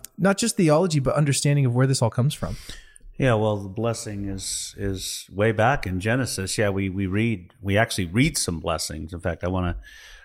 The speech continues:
Speaker 2: read part of one later at the end of this podcast. But in Genesis twenty-seven, is the, <laughs> this is whole story of Jacob and Esau, which is quite deep and intertwined. And there's sin, and there's deception, and there's reaping and
Speaker 1: Mm-hmm.
Speaker 2: sowing.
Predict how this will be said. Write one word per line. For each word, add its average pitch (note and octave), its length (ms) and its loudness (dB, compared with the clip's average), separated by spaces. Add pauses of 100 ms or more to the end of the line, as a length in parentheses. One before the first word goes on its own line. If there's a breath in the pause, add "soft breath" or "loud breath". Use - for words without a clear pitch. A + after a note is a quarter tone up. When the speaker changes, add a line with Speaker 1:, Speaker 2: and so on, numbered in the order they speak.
(100)
Speaker 2:
read G2 200 2
part G2 160 2
of F2 100 -4
one F#2 160 2
later F#2 220 2
at F2+ 80 -2
the F#2+ 120 2
end F#2 80 2
of F2 40 0
this F2 140 -4
podcast. F#2+ 560 0
But F#2 160 0
in G2 200 2
Genesis G2+ 600 2
twenty-seven, G2 580 2
is F#2 200 -4
the, G2 100 -2
<laughs> - 260 -12
this B2+ 320 0
is - 120 -6
whole A#2 140 2
story G2+ 360 0
of F#2 80 -6
Jacob F#2+ 520 0
and F2+ 160 0
Esau, F#2 420 2
which F2 200 -2
is F2+ 240 -4 (720 soft breath)
quite A2+ 480 2 (280)
deep A2 380 4
and F#2 140 0
intertwined. G#2 880 2
And F#2 160 0
there's F2+ 280 0
sin, A2+ 440 0
and G2+ 140 0
there's F2+ 200 -2
deception, G#2+ 760 0
and F#2 200 0
there's F2 480 -4
reaping G2+ 500 0
and A2+ 100 2
Speaker 1:
Mm-hmm. B2 100 2
Speaker 2:
sowing. G2+ 460 2